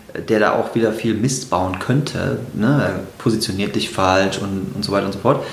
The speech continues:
als die Sachen natürlich direkt zu verkaufen. Aber es gibt zwei Gründe.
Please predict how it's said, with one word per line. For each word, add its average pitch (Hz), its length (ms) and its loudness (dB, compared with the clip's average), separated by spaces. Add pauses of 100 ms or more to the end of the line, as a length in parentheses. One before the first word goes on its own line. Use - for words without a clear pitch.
(140)
als - 280 0
die 120 80 -2
Sachen 123 160 4
natürlich 120 200 0
direkt 107 220 -2
zu - 80 -8
verkaufen. - 400 -10 (580)
Aber 123 600 2
es - 100 -6
gibt - 160 -6
zwei 127 320 0
Gründe. 117 520 0